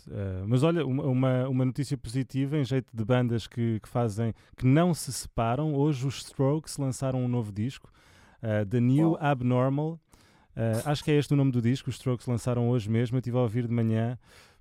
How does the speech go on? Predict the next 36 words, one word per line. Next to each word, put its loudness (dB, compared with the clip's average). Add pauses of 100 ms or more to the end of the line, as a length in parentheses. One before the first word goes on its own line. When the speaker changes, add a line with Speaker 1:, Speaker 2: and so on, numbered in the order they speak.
(120)
Speaker 1:
Pá, 2
e 2
eu, 2 (100)
pronto, 0
eu 0
sou -2
suspeito -2
porque, -8 (120)
porque -8
sou -2
fãzão, 2
mas, -2
mas -2
está -4
um -2
grande -2
disco, -6
mesmo 0
à 0
Strokes, -4
à -2
antiga. -6 (640)
Eh, 2
olha, 2
temos 0
o 4
Moisés 4
Fernandes 0
a 0
dizer, -2
"Abraços, -2
malta", -2
o -2
nosso -4
querido -4
colega. -2